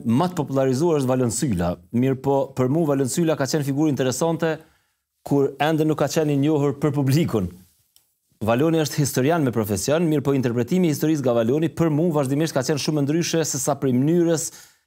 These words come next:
se si ne jemi mësuar ta dëgjojmë atë. Fatkeqësisht, publiku nuk e njeh mirë këton ti. Ai është origjinal në mënyrën qysh e sheh zhvillimin e shqiptarëve ndër shekuj, në mënyrën qysh e sheh religionin dhe dinamikën e zhvillimeve shoqënore, siç po dihet, mysafiro Valon Syla për herë të parë.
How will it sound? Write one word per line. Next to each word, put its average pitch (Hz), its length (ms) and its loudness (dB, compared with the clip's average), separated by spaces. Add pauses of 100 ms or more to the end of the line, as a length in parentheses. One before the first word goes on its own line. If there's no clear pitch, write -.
(120)
se - 240 -2
si 165 240 0
ne 147 300 2
jemi 143 340 2
mësuar 139 480 2
ta 127 100 2
dëgjojmë 110 380 2
atë. 85 240 -4
Fatkeqësisht, 160 560 -2 (580)
publiku 143 380 0
nuk 131 300 2
e 139 80 2
njeh 160 260 2
mirë 139 320 0
këton 117 380 0
ti. 82 160 -2 (220)
Ai 131 180 2
është 135 160 0
origjinal 127 340 2
në 139 80 0
mënyrën 143 240 2
qysh 131 160 -2
e 120 60 -2
sheh 127 160 0
zhvillimin 123 340 0
e 117 60 -2
shqiptarëve 110 460 -2
ndër 90 180 -2
shekuj, 117 380 -2 (540)
në 107 100 2
mënyrën 139 320 2
qysh 143 180 -2
e 131 80 -2
sheh 135 160 2
religionin 127 640 0
dhe 120 100 0
dinamikën 120 540 0
e 117 80 0
zhvillimeve 113 480 0
shoqënore, 139 640 0 (280)
siç - 220 -8
po 123 80 -2
dihet, 123 320 0
mysafiro 113 480 0
Valon 104 220 0
Syla 139 260 -2
për 107 160 0
herë 98 120 -4
të - 40 -14
parë. 113 300 0